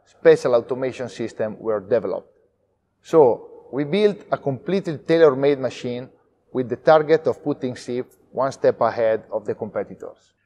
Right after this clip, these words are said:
Let me go a bit deeper regarding the cone automation. Cone rolling with a thickness of more than one hundred millimeter, conicity up to twelve degrees, and diameters of eight, twelve meter with super tight tolerances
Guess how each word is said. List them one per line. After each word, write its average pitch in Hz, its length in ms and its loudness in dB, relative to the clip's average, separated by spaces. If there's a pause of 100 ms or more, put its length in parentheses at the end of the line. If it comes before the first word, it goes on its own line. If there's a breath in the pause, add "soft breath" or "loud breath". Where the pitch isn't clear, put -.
(300)
Let 190 180 2
me 240 100 -4
go 208 120 8
a 160 60 10
bit 135 200 2
deeper 123 380 0
regarding 117 540 0
the 113 80 0
cone 120 360 -2
automation. 107 720 -10 (1040)
Cone 220 180 8
rolling 113 540 2
with 120 300 -2
a 120 60 2
thickness 170 520 -2
of 117 240 0
more 143 220 4
than 117 260 -6
one 107 120 -6
hundred 131 220 -2
millimeter, 107 800 -10
conicity 135 580 -2
up 127 220 2
to 117 240 -4
twelve 135 220 4
degrees, 117 560 -4 (160)
and 117 160 -10
diameters 120 680 0
of 101 280 -4
eight, 127 320 -6
twelve 113 300 -2
meter 113 500 -12
with 107 200 -10
super 151 340 -4
tight 120 340 -2
tolerances 98 640 -4